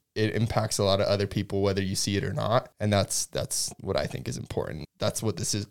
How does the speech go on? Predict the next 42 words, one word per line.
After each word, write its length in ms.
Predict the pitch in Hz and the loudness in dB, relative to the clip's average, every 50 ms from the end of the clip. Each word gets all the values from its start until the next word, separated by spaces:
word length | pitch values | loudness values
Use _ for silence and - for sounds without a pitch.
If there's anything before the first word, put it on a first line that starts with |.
| _ - | _ -2
all 240 | 110 104 101 104 98 | 0 2 2 2 2
about. 400 | 95 90 95 101 101 - - - | 0 0 0 -2 -2 -4 -2 0
The 140 | 104 107 | 0 0
whole 280 | - - - - 120 117 | 0 2 4 6 6 6
conversation 720 | - - 120 110 110 107 - - 104 101 104 - 107 110 | 6 6 6 6 6 4 2 2 0 0 0 0 -2 -2
today 300 | - - - 104 107 110 | -2 -2 -2 0 0 0
is 120 | 104 104 | -2 -2
all 200 | 113 120 113 107 | -2 -2 -2 0
about 340 | 104 104 107 107 101 - - - - | 0 2 2 2 2 0 -4 -2 2
giving 300 | 117 117 107 107 104 95 | 4 6 6 6 4 4
back. 340 | 104 101 98 - - - - | 4 2 2 2 -2 -4 -2
You're 240 | 107 104 101 101 - - | 0 0 0 0 -2 0
one 160 | 110 113 113 | 2 4 4
of 60 | 110 | 6
the 120 | 107 101 - - | 4 4 4 4
owners, 420 | 110 107 110 110 110 110 107 - | 4 6 8 8 8 6 6 4
one 80 | 107 107 | 2 2
of 60 | 104 | 2
the 60 | 101 | 2
founders 420 | - - 98 101 101 104 104 104 107 | 2 2 2 4 6 4 4 2 0
of 160 | 92 - - | -4 -4 0
rid. 380 | 101 101 101 107 107 110 131 - | 2 4 6 6 6 4 2 0
And 120 | - 117 117 | 2 4 4
again, 200 | 101 104 101 101 | 6 6 6 6
you 80 | 101 | 6
look 160 | 101 104 - - | 4 4 2 2
at 60 | 85 | 4
where 180 | 107 104 104 | 6 6 6
rid 280 | 101 104 107 104 101 92 | 8 8 8 8 8 6
is. 480 | 76 98 101 107 107 107 101 - - - - - - | 6 6 8 8 8 6 4 2 -2 -4 -8 -4 0
And 360 | 107 107 104 101 101 98 - - - - - | 2 4 4 4 4 2 0 -2 -6 -6 -4
like 160 | - 104 104 | -2 0 0
I 80 | 104 - | 0 2
said 240 | - - 107 95 90 | 2 4 2 2 2
before, 360 | - - - - 107 101 95 92 | -2 -4 2 4 4 4 4 4
culture 340 | - - 117 110 - 110 | 4 4 4 4 4 4
is 80 | 107 101 | 2 2
from 140 | - 110 101 | 2 2 0
the 60 | 104 | 0
top 400 | 98 - - 107 101 101 - - | 2 4 4 4 4 4 2 0
bottom. 420 | - 98 98 98 98 95 98 95 92 | 2 4 4 4 4 2 0 0 0
And, 320 | 98 95 95 95 - - | -2 -2 -2 -4 -6 -8